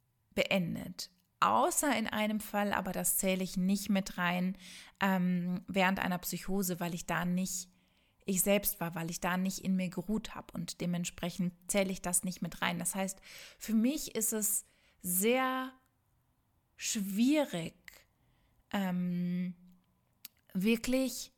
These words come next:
endgültig, das ist ein ganz wichtiger Punkt. Es gibt ja so Beziehungen, wenn man die beendet, weiß man, hm, da ist keine Grundlage mehr. Also wirklich endgültig, ähm, eine Beziehung zu beenden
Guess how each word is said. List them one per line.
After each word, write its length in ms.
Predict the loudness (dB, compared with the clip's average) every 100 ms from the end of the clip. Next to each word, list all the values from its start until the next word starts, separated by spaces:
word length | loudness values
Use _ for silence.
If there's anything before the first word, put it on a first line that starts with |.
| _ _ 4
endgültig, 1000 | 4 4 -4 -4 -4 -4 -6 -4 -4 -2
das 200 | -2 -2
ist 180 | -4
ein 20 | -4
ganz 240 | -6 -6
wichtiger 340 | -8 -8 -6
Punkt. 300 | -6 -2 -2
Es 120 | 0 -2
gibt 180 | 0
ja 80 | 0
so 120 | 0
Beziehungen, 560 | 0 0 0 2 4 4
wenn 100 | 4
man 120 | 2
die 100 | 2
beendet, 500 | 0 0 0 0 0
weiß 340 | 0 0 0 0
man, 260 | 0 0 -2
hm, 340 | 0 2 2 -2 -14 -18 -20 -2
da 80 | 0
ist 280 | 2 0 0
keine 240 | -2 -4
Grundlage 500 | -4 -8 -4 -4 -4
mehr. 120 | -4
Also 180 | -4 -4
wirklich 280 | -4 -8 -10 0
endgültig, 1120 | 0 0 -4 -10 -6 -2 0 -2 -2 -4 -8 -16 -20 -20 _
ähm, 540 | 0 2 2 2 2 0 0
eine 220 | 0 0
Beziehung 600 | -2 -2 -2 0 2 0
zu 120 | -2
beenden 600 | -4 0 4 4 2 -4